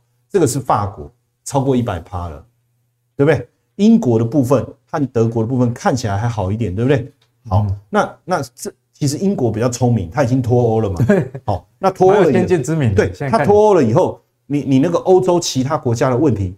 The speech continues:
Speaker 1: 就不关我的事嘛，
Speaker 2: 嗯，
Speaker 1: 感觉上是这样了。
Speaker 2: 对，是。
Speaker 1: 但，但他会不会视而不救，我不晓得哦，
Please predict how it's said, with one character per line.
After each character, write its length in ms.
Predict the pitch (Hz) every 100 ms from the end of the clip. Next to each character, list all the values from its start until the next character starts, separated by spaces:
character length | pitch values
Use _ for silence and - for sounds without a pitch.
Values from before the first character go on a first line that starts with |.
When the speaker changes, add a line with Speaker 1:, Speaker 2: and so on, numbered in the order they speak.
| -
Speaker 1:
就 100 | 147
不 140 | 147
关 160 | 143 131
我 120 | 92
的 60 |
事 220 | 92 - 98
嘛， 160 | 82 _ -
Speaker 2:
嗯， 60 |
Speaker 1:
感 140 | 117 113
觉 140 | 110
上 180 | 110 131
是 140 | 120
这 80 | 131
样 160 | 127 92
了。 80 | -
Speaker 2:
对， 100 | 156
是。 180 | 113 87
Speaker 1:
但， 160 | 147 143 _ _ _
但 120 | - 156
他 80 | - _ _
会 100 | -
不 80 | 175
会 80 | 156
视 260 | 147 170 117
而 80 |
不 100 | 98
救， 160 | 117 143
我 60 | 101
不 120 | 113
晓 180 | 120 85 -
得 100 | 71 _ _ -
哦， 140 | 73